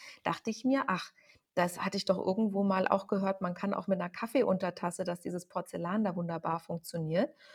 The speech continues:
und habe dann den, ähm, Gua Sha mit Hand gemacht. Also, ich habe dann die ersten, ich glaube, es waren sechzig Steine, so um die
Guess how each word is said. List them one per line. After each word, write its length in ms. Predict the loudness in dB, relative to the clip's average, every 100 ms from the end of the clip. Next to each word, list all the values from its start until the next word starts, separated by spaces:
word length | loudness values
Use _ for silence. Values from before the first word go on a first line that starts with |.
| -18 -4
und 240 | 4 4 4
habe 120 | 2
dann 160 | 2 4
den, 280 | 2 2 0
ähm, 200 | 0 0
Gua 200 | 2 0
Sha 520 | 0 0 2 4 4 2
mit 240 | -2 0 2
Hand 200 | 2 2
gemacht. 340 | 0 0 0
Also, 120 | -2
ich 100 | -4 -6
habe 80 | -2
dann 120 | -2
die 120 | 0
ersten, 640 | 0 0 -2 0 2 2 -2 -14 -20 -20
ich 80 | -4
glaube, 160 | -4
es 80 | 0
waren 140 | -2 -2
sechzig 720 | -4 -10 -6 -4 -4 -8 -20 -20
Steine, 460 | -12 -6 -2 0
so 80 | -2
um 120 | -2
die 140 | -2